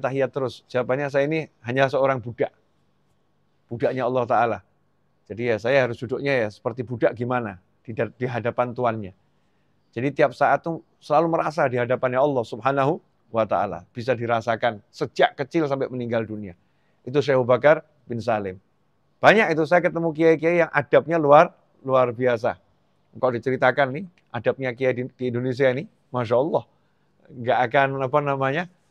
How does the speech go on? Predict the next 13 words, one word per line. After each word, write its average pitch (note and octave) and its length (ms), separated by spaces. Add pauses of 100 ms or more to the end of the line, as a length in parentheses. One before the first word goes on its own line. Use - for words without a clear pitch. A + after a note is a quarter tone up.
(380)
habis C3 720
ya, G#2+ 240 (560)
eh, A2+ 400 (160)
dengan B2+ 240
adab-adab C3 500
luhur. B2 380 (240)
Suatu B2 160
saat C3+ 240
nih C3+ 160
kita B2+ 160
akan B2+ 240 (240)
ceritakan C3 480
khusus C3+ 480